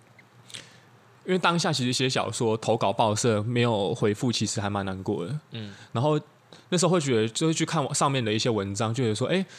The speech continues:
Speaker 1: 自己其实写的也不输他们。
Speaker 2: 你觉得他们蛮烂的吗？
Speaker 1: 对。
Speaker 2: 废物。
Speaker 1: 那个时候就是有一点年轻气盛。
Speaker 2: 嗯。那时候几年级？
Speaker 1: 就是
Speaker 2: 国二？
Speaker 1: 对啊。差不多国二、国三吧。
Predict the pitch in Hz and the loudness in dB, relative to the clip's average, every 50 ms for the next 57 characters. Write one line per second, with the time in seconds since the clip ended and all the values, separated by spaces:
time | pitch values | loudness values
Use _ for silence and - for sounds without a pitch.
0 | - - - - 196 143 123 117 - - 110 120 123 - - 117 101 104 95 92 | -16 -10 -6 -2 0 0 0 0 0 0 0 0 0 0 0 0 0 0 -2 -2
1 | - - 123 - - 120 107 107 107 101 98 101 101 82 - 147 - _ _ _ | -2 -2 -4 -2 -2 -2 -2 -2 -2 -2 -2 -4 -6 -6 -8 -10 -12 _ _ _
2 | _ _ - - _ _ _ _ _ _ _ _ - 120 123 127 123 131 123 117 | _ _ -20 -20 _ _ _ _ _ _ _ _ -12 -8 -6 -4 -4 -4 -4 -4
3 | 110 104 101 107 110 107 98 92 92 92 - - _ - - - - - - - | -6 -6 -4 -4 -4 -6 -6 -8 -12 -14 -16 -20 _ -20 -20 -20 -20 -20 -20 -20
4 | - - - 107 101 107 - - - _ _ _ _ _ _ - - _ _ - | -6 -2 -2 -2 -2 -4 -8 -18 -20 _ _ _ _ _ _ -20 -20 _ _ -12
5 | - - 117 104 101 104 104 104 - - 185 190 165 165 156 143 143 139 151 147 | -8 -6 -4 -4 -4 -6 -8 -8 -6 -2 0 0 2 2 2 2 0 0 0 2
6 | 131 113 110 110 120 104 - 95 - 131 123 117 113 117 123 - 131 120 123 - | 2 2 2 2 2 0 -2 -4 -6 -6 -4 -2 -2 -2 -2 -2 -2 -2 -2 -2
7 | 127 107 101 - 113 - 123 127 - - - 120 117 104 101 - - - - - | -2 -2 -2 -4 -4 -6 -8 -12 -14 -14 -12 -12 -12 -12 -14 -16 -20 -20 -20 -20
8 | - - - - - - _ - - _ _ _ 147 160 175 165 123 117 117 117 | -20 -20 -20 -20 -20 -20 _ -20 -20 _ _ _ -4 -2 -2 -2 -2 -2 -2 -4
9 | 120 110 98 - - 113 123 165 143 113 - - - _ - 127 117 101 110 143 | -4 -4 -6 -4 -2 -2 0 0 0 -2 -4 -10 -20 _ -4 -4 -4 -4 -4 -8
10 | 147 - - - - - - - - - - - - - - - 185 180 175 - | -12 -16 -20 -20 -20 -20 -20 -20 -20 -20 -20 -20 -20 -14 -10 -6 -4 -4 -2 0
11 | 131 131 147 147 - 113 110 - 113 101 101 101 - - 143 139 | 2 2 2 2 2 0 0 0 -2 -2 -2 -4 -6 -6 -6 -8